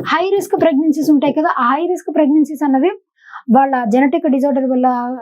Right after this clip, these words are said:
రావచ్చు, లేదంటే వాళ్ళు హెల్త్ సరిగ్గా పట్టించుకోకపోవడం వల్ల రావచ్చు. దాంట్లో చాలా ఫ్యాక్టర్స్ ఉంటాయి, బీపీ తక్కువ అవ్వడం, ఎనీమిక్ ఉండడం, ఇట్లా డిఫరెంట్ ఫ్యాక్టర్స్ ఉంటాయి. హై రిస్క్ ప్రెగ్నెన్సీస్ లేదా సిక్స్త్ మంత్, సెవెంత్ మంత్,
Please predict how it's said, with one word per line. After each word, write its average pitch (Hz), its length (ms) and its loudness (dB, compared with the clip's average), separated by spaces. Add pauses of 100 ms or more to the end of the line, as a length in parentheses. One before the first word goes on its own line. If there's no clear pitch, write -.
(200)
రావచ్చు, 247 460 -2
లేదంటే 254 380 0
వాళ్ళు 277 360 0
హెల్త్ 254 220 -8
సరిగ్గా 247 300 -2
పట్టించుకోకపోవడం 247 760 -4
వల్ల 233 140 -4
రావచ్చు. 226 380 -4 (360)
దాంట్లో 359 220 0
చాలా 311 180 0
ఫ్యాక్టర్స్ 269 340 0
ఉంటాయి, 247 220 4
బీపీ 254 300 2
తక్కువ 247 240 0
అవ్వడం, 233 320 -2
ఎనీమిక్ 254 380 4
ఉండడం, 233 320 0 (420)
ఇట్లా 285 240 2
డిఫరెంట్ 277 360 4
ఫ్యాక్టర్స్ 269 360 0
ఉంటాయి. 233 220 4
హై 254 140 2
రిస్క్ 277 280 0
ప్రెగ్నెన్సీస్ 240 520 2 (300)
లేదా 262 220 4
సిక్స్త్ 285 300 0
మంత్, 262 380 4
సెవెంత్ 254 340 4
మంత్, 233 220 0